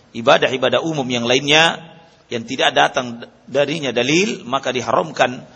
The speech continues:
beribadah di kuburan. Ya, seperti membaca Al-Quran,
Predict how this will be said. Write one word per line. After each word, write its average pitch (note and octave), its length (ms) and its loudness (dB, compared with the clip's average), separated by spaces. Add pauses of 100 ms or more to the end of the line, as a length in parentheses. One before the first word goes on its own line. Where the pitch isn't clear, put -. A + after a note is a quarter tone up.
(280)
beribadah C3+ 480 4
di B2 80 -2
kuburan. A#2 420 -4 (920)
Ya, B2+ 400 2 (240)
seperti B2+ 400 -2
membaca B2 400 2
Al-Quran, B2 880 0